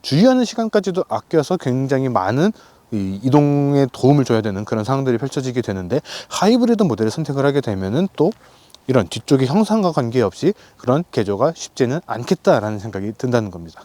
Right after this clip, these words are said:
그러니까 결과적으로는 이번 카니발이 그런 이동 약자를 위한 도움 측면에서는 굉장히 마이너스가 많이 생겼다라고 생각이 될 수밖에 없는 거죠.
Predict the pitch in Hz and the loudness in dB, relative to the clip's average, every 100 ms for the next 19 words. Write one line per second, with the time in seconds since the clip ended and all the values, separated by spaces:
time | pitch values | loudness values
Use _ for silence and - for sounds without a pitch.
0 | - 165 208 190 185 127 139 233 220 202 | -2 0 2 2 0 2 4 4 4 0
1 | 185 175 196 82 - - - - 170 190 | 0 0 -2 -6 -14 -18 -14 -2 0 4
2 | 196 196 190 - 226 233 190 175 113 80 | 4 4 2 0 -2 0 0 0 -6 -10
3 | _ _ _ _ _ _ _ _ _ - | _ _ _ _ _ _ _ _ _ -20
4 | - 180 214 175 143 240 233 147 - - | -2 4 4 4 0 2 2 0 -2 2
5 | 226 240 202 202 190 - 160 233 226 214 | 2 4 2 0 -2 2 2 4 0 -2
6 | 202 196 170 147 170 277 - 151 156 156 | -2 -2 -2 -4 -6 -8 -6 -2 0 -2
7 | 110 127 170 - 175 113 117 185 190 175 | -4 -6 -6 -2 0 0 0 0 2 0
8 | 160 - 143 110 95 113 196 - _ - | 0 2 2 0 -2 -2 -4 -4 _ -6
9 | 143 113 120 101 - 101 - 107 113 - | -2 0 0 -2 -4 -6 -4 -4 -4 -6
10 | - 110 131 127 82 80 | -4 0 2 0 -4 -12